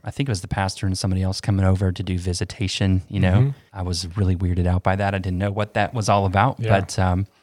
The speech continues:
Speaker 1: you know, over that summer, they kept encouraging my brother and I to go to church with them. And, I mean, who wants to go to church when you're fifteen?
Speaker 2: Yep.
Speaker 1: But I, I finally just gave in just to say, "Okay, fine, we'll go once or whatever." And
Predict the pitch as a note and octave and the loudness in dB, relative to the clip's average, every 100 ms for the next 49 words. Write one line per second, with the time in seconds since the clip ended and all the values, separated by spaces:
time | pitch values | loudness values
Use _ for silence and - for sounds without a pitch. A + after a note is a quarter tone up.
0 | _ - - - D3+ A#2+ - C3+ B2+ A2+ | _ -20 -14 2 6 6 6 4 4 4
1 | G#2 - _ - - A2 G2 G2 F#2 - | 4 0 _ -10 2 4 6 4 2 -4
2 | _ _ - A2+ - A2 G#2+ F#2+ G#2+ G2+ | _ _ -2 -2 0 -2 -2 -2 2 2
3 | G2+ F#2+ G2 F#2 F#2+ F#2+ F#2+ F#2+ F#2 G#2 | 2 4 4 4 4 4 4 2 0 -2
4 | G2 F#2+ - B2 - A#2 G#2+ G#2 G2+ G2+ | -4 -4 -2 -2 0 0 0 2 0 0
5 | F#2 F2+ - _ _ _ _ G2+ F#2 E2+ | 0 -2 -6 _ _ _ _ -4 -2 -2
6 | - G2 F2 F#2 - F#2+ F#2+ F2+ - G#2 | 0 0 2 -2 -2 -2 0 -2 -2 -4
7 | G2 F#2+ F#2 F2+ F2+ - _ - G2 - | -4 -6 -4 -2 -2 -6 _ -8 -6 -4
8 | G2 F#2 F#2+ - - C3 G#2+ A#2+ - C#3 | -2 0 0 -4 -14 -8 -6 -6 2 6
9 | A#2 - A#2+ A2 B2+ A2 - A#2+ A2+ A2+ | 6 4 2 2 2 0 2 2 4 4
10 | G#2+ G#2+ A#2+ A#2+ G#2+ - G2+ F#2 G2 G2 | 4 2 0 -4 -4 -2 0 2 2 2
11 | G2 - F#2+ G2+ F#2+ F#2 G2 F2+ F#2+ F2+ | 0 -4 -6 -4 -4 -4 -6 -6 -6 -4
12 | F2+ F#2 F2+ F2+ F#2 F#2 - F#2 F#2+ G2 | -2 -2 -2 -2 0 -2 -2 -4 -4 -4
13 | G2 G2+ F#2 F#2 | -6 -4 -2 -4